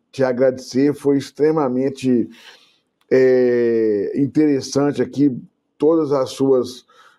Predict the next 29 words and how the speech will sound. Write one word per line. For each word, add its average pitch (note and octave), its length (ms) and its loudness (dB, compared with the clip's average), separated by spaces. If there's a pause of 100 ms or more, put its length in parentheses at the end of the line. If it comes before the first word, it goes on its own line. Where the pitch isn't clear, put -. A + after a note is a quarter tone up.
colocações, C3 1080 0 (400)
né? C#3+ 400 -2
Eu C#3 140 2
espero C3+ 400 0
que C3+ 100 -6
a C#3 40 0
gente, C3+ 200 -2
numa, C#3 300 -2 (220)
numa C3+ 260 -2
próxima C3+ 380 2
oportunidade, B2+ 840 0
você B2+ 340 2
venha A#2+ 440 0 (680)
aqui A#2+ 360 0
pra B2+ 220 2
gente, A#2 220 -4
vamos B2+ 320 -2
fa-, B2 220 0 (560)
num C#3 180 2
evento C3 520 4
aqui B2+ 200 0
pra B2 160 2
gente B2+ 140 0
tá B2+ 160 -2
falando B2+ 460 0
aí B2 160 2
sobre B2 500 2 (280)
manejo B2+ 760 2
de, A#2 520 2